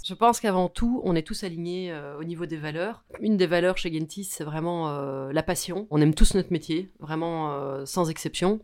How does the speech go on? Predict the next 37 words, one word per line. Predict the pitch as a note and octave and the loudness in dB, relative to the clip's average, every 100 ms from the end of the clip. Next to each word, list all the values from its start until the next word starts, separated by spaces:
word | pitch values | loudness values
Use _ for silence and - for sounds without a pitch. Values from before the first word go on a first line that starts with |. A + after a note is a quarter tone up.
| - | 0
L'autre | F#3+ G3 G3 | 0 2 0
chose, | A3 G#3+ | 2 0
c'est | - | -2
aussi | D#3+ - | -6 -2
l'intégrité. | F3 E3 E3+ D3+ D3+ G3 A#3 | -2 -2 -4 -6 -2 -2 -2
On | D#3+ | -2
a | D#3+ | 0
des | D#3 | 0
personnes | E3+ - F#3 F#3 | -2 2 2 2
qui | E3 | 0
sont | - | -2
foncièrement | D3 G#3 F#3+ F3 F3+ | 0 0 0 -4 -4
bienveillantes, | E3+ E3 D#3 D#3 F3 - | -4 -6 -6 -6 -8 -10
qui | E3 | -6
sont, | - E3 E3 D#3+ | -2 0 0 0
euh, | D3+ C#3+ C#3 C#3 C#3 C#3+ | 0 -2 -2 -2 -4 -4
foncièrement | - G3 - E3+ F#3 F#3 | 8 8 8 0 2 2
à | D3+ | 2
l'écoute | E3+ - - | -2 -2 -4
de | D#3+ | -6
leur | D#3+ | -12
équipe. | D3+ D#3 G#3 - - | -14 -14 -16 -14 -8
Et | - | -6
ça, | - E3 | 0 0
je | - | 0
trouve | D#3 | -2
ça | - | 0
vraiment | D#3 E3+ F3 F3 | 4 6 6 4
extrêmement | - - E3+ E3 D#3+ | -2 -6 -4 -2 0
important, | D#3+ D3+ - E3 E3 D3+ | -2 -4 -6 -6 -6 -8
euh, | C3+ B2+ B2+ C#3 | -10 -10 -10 -8
dans, | D3 C#3 | -6 -4
dans, | C3 C3 C3 | -4 -2 2
dans | D#3 | 4
l'équipe | D#3 D3+ D#3+ | 4 2 -4
de | D3 | -2
management. | C#3 C#3 D3+ E3 G3 | -2 -2 0 2 0